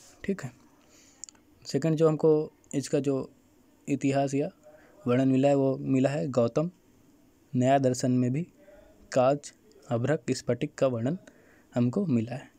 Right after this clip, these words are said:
ठीक। और अमर कोश में भी अभ्रक को गिरिजामल कहा गया है। रस शास्त्र में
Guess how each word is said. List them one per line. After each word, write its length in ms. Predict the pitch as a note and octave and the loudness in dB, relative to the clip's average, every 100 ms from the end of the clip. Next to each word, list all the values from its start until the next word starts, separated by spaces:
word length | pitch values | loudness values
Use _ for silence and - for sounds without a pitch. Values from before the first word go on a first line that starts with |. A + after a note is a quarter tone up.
| _ _ _ _ _ _ _ _ _ | _ _ _ _ _ _ _ _ _
ठीक। 200 | G#3+ G#3 - - - _ - - _ _ _ _ _ _ _ _ _ - - _ _ _ _ _ | -2 -2 -6 -20 -20 _ -20 -20 _ _ _ _ _ _ _ _ _ -20 -20 _ _ _ _ _
और 380 | C#3 A#2+ A#2 A3 - - - _ _ _ - | -2 0 0 -4 -12 -20 -20 _ _ _ -4
अमर 260 | C#3 D3+ - | 2 2 2
कोश 320 | - D3 - | 2 2 2
में 140 | C3 B2 | 0 0
भी 160 | F3+ - _ - - _ _ - - _ C3+ | -2 -6 _ -20 -20 _ _ -20 -20 _ 0
अभ्रक 320 | B2 C#3+ D3 | 2 2 0
को 180 | F#3+ A#3 | -2 0
गिरिजामल 540 | D3 B2+ B2 C3 D3+ F#3 | 2 2 4 4 2 0
कहा 280 | - A2+ A#2+ | 0 0 0
गया 200 | B2 C3 | -2 -4
है। 160 | D#3+ G3 - _ _ _ - - - - - _ - - _ _ _ _ _ _ _ - | -8 -14 -20 _ _ _ -20 -20 -20 -20 -20 _ -20 -20 _ _ _ _ _ _ _ -2
रस 300 | C3+ E3 - | 0 0 4
शास्त्र 300 | E3 D#3+ E3 | 2 4 0
में 180 | F3+ | 0